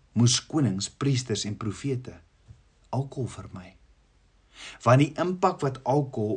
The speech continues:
op hulle lewens sal hê, sal nie net wees op hulle nie, maar ook op hulle familie en op hulle nasie. So die vraag is, tabernakelskind van Abba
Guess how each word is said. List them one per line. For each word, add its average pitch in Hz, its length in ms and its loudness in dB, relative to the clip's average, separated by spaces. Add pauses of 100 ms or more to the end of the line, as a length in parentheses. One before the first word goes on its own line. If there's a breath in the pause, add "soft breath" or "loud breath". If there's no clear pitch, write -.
op - 100 -8
hulle 113 160 2
lewens 127 460 2
sal 95 220 -2
hê, 107 280 2 (200 loud breath)
sal 147 200 0
nie 170 140 0
net 143 220 0 (100)
wees 127 400 4
op - 240 -8
hulle 110 200 2
nie, 101 200 4
maar 101 320 0
ook 135 320 0
op 117 300 -2
hulle 98 120 -8
familie 120 600 -4 (580 soft breath)
en 101 140 -6
op 98 100 -10
hulle 101 140 -8
nasie. 120 580 -6 (1160 loud breath)
So - 140 -6
die 123 160 4
vraag - 540 0 (100)
is, 139 320 0
tabernakelskind 113 1000 -2
van 98 200 -12
Abba 95 220 -18